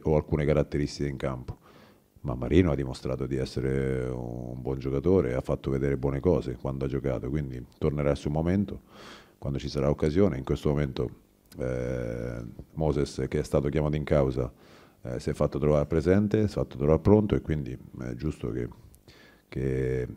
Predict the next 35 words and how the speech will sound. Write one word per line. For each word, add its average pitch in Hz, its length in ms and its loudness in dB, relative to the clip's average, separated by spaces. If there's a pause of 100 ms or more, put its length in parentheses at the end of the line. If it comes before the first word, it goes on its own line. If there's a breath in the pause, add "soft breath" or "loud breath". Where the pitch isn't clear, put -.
che 85 120 -2
si - 140 0
prenda 82 300 6
lo 82 80 6
spazio 85 560 4
o 76 120 6
perlomeno 78 520 4
la, 71 220 2 (160)
la 73 120 -2
copertina, 78 560 0
tra 76 160 2
virgolette, 76 460 4
perché 65 180 -4
sta 73 160 -2
dimostrando 76 540 2
quello 73 180 4
che 73 100 2
deve 71 200 2
essere 67 240 -4
il 69 40 -2
nostro 71 280 -2
spirito, 64 540 -8
ma 69 120 -2
come 73 160 0
lo 71 60 2
sta 73 160 2
facendo 78 340 4
lui 85 140 8
lo 76 80 4
stanno 69 260 -2
dimostrando 67 500 -2
tanti 69 280 0
altri 67 220 0
giocatori, 67 440 0
quindi 67 280 -2